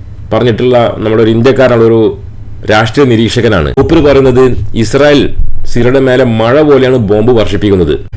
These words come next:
ഇപ്പൊ സിറിയയിലത്തെ ഭരണാധികാരിയായിട്ടുള്ള അസദ് പോയി. അസദാണല്ലോ ഏറ്റവും വലിയ ദുഷ്ടനായിട്ടുണ്ടായിരുന്നത്. അതായത് ഈ ദുഷ്ടൻ എന്ന് പറയുന്നത് ഈ പാശ്ചാത്യരുടെ വാക്കാണ് ട്ടോ, ദുഷ്ടൻ.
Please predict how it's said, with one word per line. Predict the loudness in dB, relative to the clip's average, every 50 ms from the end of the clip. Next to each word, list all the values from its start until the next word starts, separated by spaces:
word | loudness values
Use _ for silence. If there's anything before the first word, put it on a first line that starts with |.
| -8 -6
ഇപ്പൊ | -4 -2 -2 -2
സിറിയയിലത്തെ | -2 0 0 0 0 2 2 2 2 0 0 0 0 0 -2 -4 -8 -12 -16 -12 -6
ഭരണാധികാരിയായിട്ടുള്ള | -4 -2 -2 0 0 0 0 0 2 2 2 2 2 2 2 2 0 0 0 0 -2 -2 -4
അസദ് | -6 -4 -2 0 0 0 0 0
പോയി. | 2 2 2 2 2 0 -4 -8 -10 -12 -12 -14 -14 -8 -6
അസദാണല്ലോ | -6 -4 -2 -2 0 0 0 2 2 2 2 2
ഏറ്റവും | 2 0 -2 -2 -2 0 0
വലിയ | 0 2 2 2 2 2 0 -2 -4 -2
ദുഷ്ടനായിട്ടുണ്ടായിരുന്നത്. | -2 -2 -2 -2 -2 -2 -2 0 0 0 0 0 -2 -2 0 0 0 0 0 0 0 -2 -2 -4 -8 -6 -4
അതായത് | -2 0 0 2 0
ഈ | 0
ദുഷ്ടൻ | 0 0 -2 -4 -2 -2 -2 0 0
എന്ന് | 0 0 2
പറയുന്നത് | 2 2 2 0 0 0 2 2 2
ഈ | 2 0
പാശ്ചാത്യരുടെ | 0 0 -2 -4 -2 -2 -2 -2 0 0 0 0 0 0 0 -2 -4 -6
വാക്കാണ് | -4 -4 -4 -2 -2 -2 -2 -2 -2
ട്ടോ, | -2
ദുഷ്ടൻ. | -2 -2 -4 -2 -2 -2 -2 -2